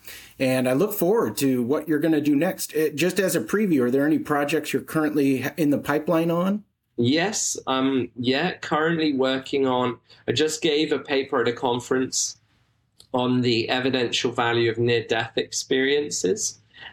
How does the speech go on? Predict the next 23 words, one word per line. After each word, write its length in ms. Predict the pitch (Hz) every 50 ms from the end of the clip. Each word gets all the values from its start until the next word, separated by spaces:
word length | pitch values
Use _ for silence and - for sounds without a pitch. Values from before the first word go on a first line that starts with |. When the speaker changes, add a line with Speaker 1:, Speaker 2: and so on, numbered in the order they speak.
| - -
Speaker 2:
Um, 680 | - 120 120 120 120 120 120 120 120 123 120 113 113 113
so 220 | - - - 135 123
that 280 | 139 139 131 117 - - 127 147
Speaker 1:
Oh, 180 | 139 135 143 131
wow. 100 | 104 120 127
Speaker 2:
hopefully 180 | 120 107 131 127
will 140 | 127 123 123
emerge 420 | 123 123 123 123 120 120 117 117
in 180 | 120 120 120 117
some 300 | - - 120 110 110 110
form 680 | - - 123 117 117 113 113 113 113 110 110 92 -
maybe 280 | - 123 120 117 120 113
later 360 | 113 113 113 113 117 - 127
this 300 | 110 113 117 - - -
year. 380 | 117 110 110 110 117 123 123 _ _ - - - - - - - _ -
I'm 240 | 123 123 127 127 131
working 380 | 135 143 156 156 - 170 156
on 140 | 143 139 135
a 80 | 127 127
pap-, 400 | - - - 147 139 135 131 -
another 420 | - 120 123 127 131 131 131 135 131
paper, 680 | - - 147 131 131 131 131 - 135 127 123 123 123 - _ _ _ _ _ _ _ _ _ _ -
um, 600 | 117 113 113 113 113 113 113 113 113 110 107 107